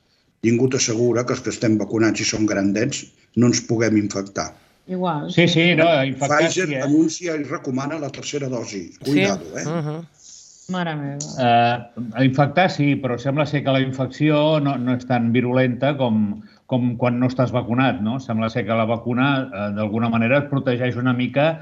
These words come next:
Speaker 3: diguem-ne, de la gravetat de la malaltia, no?
Speaker 1: Sí,
Speaker 3: Eh,
Speaker 1: sí.
Speaker 3: i la prova és que la, les ucis han, han baixat bastant, eh, ja no és lo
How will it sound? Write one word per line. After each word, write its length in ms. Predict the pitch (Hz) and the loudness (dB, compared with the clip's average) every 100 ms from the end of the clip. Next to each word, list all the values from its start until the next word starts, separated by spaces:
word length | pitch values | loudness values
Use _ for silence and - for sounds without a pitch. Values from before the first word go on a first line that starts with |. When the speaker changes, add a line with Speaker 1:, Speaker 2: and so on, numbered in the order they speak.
| - - | -12 -20
Speaker 3:
diguem-ne, 640 | _ 123 123 127 131 139 151 | _ -2 2 2 2 2 2
de 120 | 139 | 2
la 100 | 135 | 2
gravetat 480 | 127 127 117 135 135 | 2 0 0 0 0
de 100 | 120 | -2
la 100 | 117 | -4
malaltia, 580 | 110 117 113 110 117 104 | -4 -4 -4 -4 -6 -6
no? 240 | 107 151 156 | -6 -8 -12
Speaker 1:
Sí, 240 | - - | -18 -8
Speaker 3:
Eh, 160 | 123 117 | -2 -2
Speaker 1:
sí. 80 | 135 | 0
Speaker 3:
i 40 | |
la 140 | 120 113 | -2 0
prova 300 | 131 139 156 | 2 4 2
és 100 | 156 | 0
que 140 | - | -2
la, 380 | 123 120 113 110 101 104 110 | -2 -2 -2 -4 -4 -6 -4
les 220 | 107 107 | -6 -2
ucis 480 | 135 - 139 170 - _ _ _ | -4 0 -2 -2 -8 _ _ _
han, 180 | 120 113 120 | -2 -2 0
han 160 | 117 | 0
baixat 360 | 110 113 123 98 | 0 0 0 0
bastant, 420 | 110 - 143 143 175 113 | -4 0 0 0 -4 -6
eh, 320 | 117 107 98 101 | -2 -2 -2 -4
ja 100 | 104 | -2
no 140 | 107 | -4
és 40 | |
lo 80 | 110 | -2